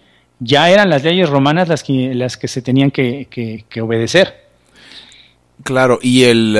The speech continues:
Speaker 2: um, y es que eso, esto, esto se volvió más importante cuando, además, cuando empezaron a,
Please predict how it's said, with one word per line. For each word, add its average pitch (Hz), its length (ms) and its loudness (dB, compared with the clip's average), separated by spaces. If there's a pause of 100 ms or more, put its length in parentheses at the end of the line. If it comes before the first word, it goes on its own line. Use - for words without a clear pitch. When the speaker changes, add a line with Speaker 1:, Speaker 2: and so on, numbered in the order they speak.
(100)
Speaker 2:
um, 98 160 -4 (480)
y 165 140 4
es 180 100 2
que 226 100 0
eso, 214 140 0
esto, 170 280 0
esto 160 240 -2
se 165 80 0
volvió 131 280 2
más 147 240 -2
importante 127 580 -2
cuando, 101 720 -2
además, 107 420 0
cuando 117 220 0
empezaron 117 360 0
a, 131 100 0